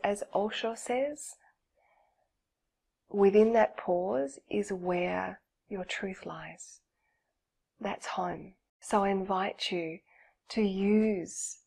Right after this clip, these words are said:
your breath as a means to travel who you are as a woman. Juicy, alive, delicious, devoted, open-hearted. Let your breath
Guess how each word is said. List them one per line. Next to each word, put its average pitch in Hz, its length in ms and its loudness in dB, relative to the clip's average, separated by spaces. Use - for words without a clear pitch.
your 185 240 0
breath 185 600 0
as 190 180 -2
a 180 80 -4
means 170 760 -10
to 208 140 -2
travel 180 800 0
who 202 80 4
you 196 240 4
are 170 240 -2
as 175 160 -10
a 175 100 -10
woman. 160 480 -12
Juicy, 185 680 -4
alive, 170 960 -4
delicious, - 960 -6
devoted, 180 840 -2
open-hearted. 185 1000 -2
Let 202 300 4
your 262 240 4
breath 180 420 -2